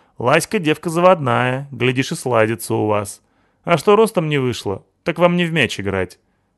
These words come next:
«Но-но, я женатый». «Опять же, поправимо». Поправлялка не выросла. «Упрямый», —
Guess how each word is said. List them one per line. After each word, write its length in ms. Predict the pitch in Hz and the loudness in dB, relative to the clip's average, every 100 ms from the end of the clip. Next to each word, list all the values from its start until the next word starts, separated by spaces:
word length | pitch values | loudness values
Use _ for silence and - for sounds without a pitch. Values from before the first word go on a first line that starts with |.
| _ | _
«Но-но, 640 | 90 85 87 123 127 82 _ _ _ | -8 -6 -2 -2 -2 -4 _ _ _
я 140 | 101 87 | -6 -4
женатый». 600 | 90 110 151 - 85 - _ _ _ | -2 -2 -2 -4 -10 -12 _ _ _
«Опять 500 | 208 214 190 160 151 | -6 -2 2 2 2
же, 200 | 143 143 - _ - | -2 -6 -8 _ -2
поправимо». 800 | 180 233 214 127 123 123 123 - _ _ _ _ _ | 0 2 4 4 2 0 -4 -6 _ _ _ _ _
Поправлялка 600 | 92 98 104 131 110 101 | -4 0 2 2 0 -2
не 100 | 92 | -4
выросла. 600 | 87 87 85 - 87 85 _ _ _ _ _ | -2 -4 -6 -8 -12 -14 _ _ _ _ _
«Упрямый», — 1200 | - 98 98 104 98 98 101 101 98 95 90 87 | -10 -8 -2 0 2 2 2 0 -2 -4 -8 -12